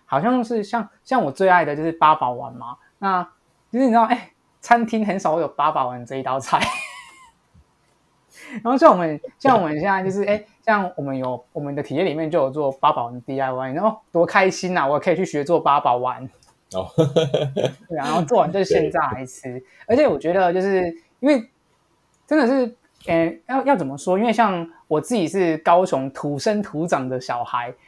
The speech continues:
Speaker 2: 嗯。
Speaker 1: 可是我对于内门真的是一种茫然，就是我，我，我以前啊，就在以前我对内门真的是很不熟欸。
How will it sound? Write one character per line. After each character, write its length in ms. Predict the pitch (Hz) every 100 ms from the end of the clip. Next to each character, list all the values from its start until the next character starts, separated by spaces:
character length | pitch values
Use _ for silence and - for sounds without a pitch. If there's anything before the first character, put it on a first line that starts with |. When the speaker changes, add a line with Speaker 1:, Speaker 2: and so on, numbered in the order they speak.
| -
Speaker 2:
嗯。 100 | 208
Speaker 1:
可 60 | 196
是 80 |
我 120 | 294 170
对 220 | 196 190
于 80 | 175
内 300 | 208 220 147
门 280 | 135 131
真 180 | 131 180
的 120 | 165
是 220 | 135 170 160
一 120 | 180
种 320 | 160 123 117 _ _ _ _ _ _ _ -
茫 240 | 151 170
然， 320 | 214 131 127
就 80 | 160
是 100 | 247
我， 200 | 247 156
我， 280 | - 160 165 _
我 120 | 196
以 180 | 277 180
前 320 | - 135 127
啊， 140 | 131 135
就 140 | 220
在 140 | 262 -
以 80 |
前 200 | 143 165
我 100 | 135
对 160 | 135 220
内 200 | 208 240
门 160 | 151 139
真 100 | 185
的 60 |
是 60 | 175
很 180 | 165 127
不 140 | 185
熟 300 | 165 - 113
欸。 120 | 120